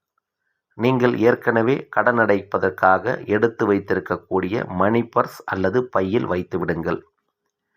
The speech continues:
இதை மட்டும் நீங்கள் நம்பிக்கையுடன் செய்தால் போதும்,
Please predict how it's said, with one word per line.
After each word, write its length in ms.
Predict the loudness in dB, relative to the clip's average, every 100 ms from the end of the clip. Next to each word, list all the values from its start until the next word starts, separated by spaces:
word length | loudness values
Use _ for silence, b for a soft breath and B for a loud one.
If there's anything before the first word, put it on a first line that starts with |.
| _ _ _ _
இதை 220 | 2 4 6
மட்டும் 400 | 4 4 0 4
நீங்கள் 360 | 4 4 2 2
நம்பிக்கையுடன் 720 | 4 4 2 0 4 4 2
செய்தால் 420 | 0 0 4 2 2
போதும், 380 | 0 2 0